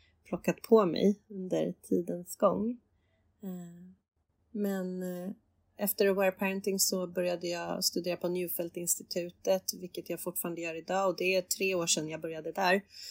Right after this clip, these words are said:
Så jag har jobbat ungefär i tre år som föräldracoach. Och fortsätter att djupdyka och utvecklas och utbilda mig.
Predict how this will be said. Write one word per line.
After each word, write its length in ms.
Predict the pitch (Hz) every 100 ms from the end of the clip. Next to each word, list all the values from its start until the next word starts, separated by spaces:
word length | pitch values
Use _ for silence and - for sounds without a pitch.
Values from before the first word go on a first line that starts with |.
| - -
Så 140 | -
jag 80 | 185
har 100 | 190
jobbat 500 | 202 214 185 247 277
ungefär 540 | 247 208 - 180 160 160
i 200 | 170 160
tre 340 | - 175 190
år 140 | 247 -
som 420 | - 170 165 175
föräldracoach. 720 | - 170 - - - - - - _ - -
Och 200 | 185 - - -
fortsätter 800 | 185 180 - 175 - 165 165 165
att 80 | 170 _ _ _ _ _
djupdyka 880 | 220 214 226 - 208 196 - 196 196
och 180 | 190 190
utvecklas 800 | 226 214 - 202 202 - 190 180
och 80 | -
utbilda 440 | 202 202 - 180 175
mig. 280 | 180 226